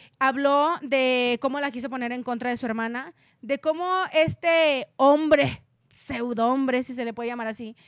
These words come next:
empezó a quererla lastimar psicológicamente con su sobrino, con el hijo de Carol Castro,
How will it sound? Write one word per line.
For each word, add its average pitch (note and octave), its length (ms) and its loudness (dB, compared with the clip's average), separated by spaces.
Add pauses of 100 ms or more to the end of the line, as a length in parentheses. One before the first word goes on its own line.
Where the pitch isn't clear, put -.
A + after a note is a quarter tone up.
(260)
empezó C#4+ 600 0
a D4+ 500 2 (720)
quererla C4+ 800 0
lastimar C4 640 -2
psicológicamente C4 760 -6 (220)
con F4 260 -4
su F4 140 -10
sobrino, D#4+ 480 2 (120)
con D4+ 140 -4
el C4 80 -4
hijo C4 140 -4
de C#4+ 80 2
Carol C4+ 260 0
Castro, D4+ 400 -8